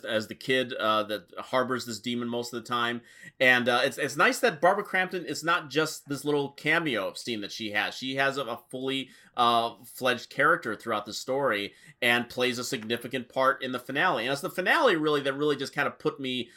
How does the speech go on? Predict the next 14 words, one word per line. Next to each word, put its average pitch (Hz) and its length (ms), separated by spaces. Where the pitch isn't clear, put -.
over 131 200
the 110 100
top 131 400
on 98 140
this. 85 200
I 110 60
was 110 120
just 117 140
like, 127 160
"This 349 140
is, 269 160
this 233 180
is 254 80
fun. 180 380